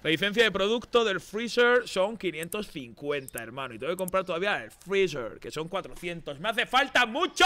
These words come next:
dinero. Y ochocientos para el puto almacén. Joder.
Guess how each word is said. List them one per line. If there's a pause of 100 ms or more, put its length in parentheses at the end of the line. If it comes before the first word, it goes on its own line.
dinero. (420)
Y
ochocientos
para
el
puto
almacén.
Joder.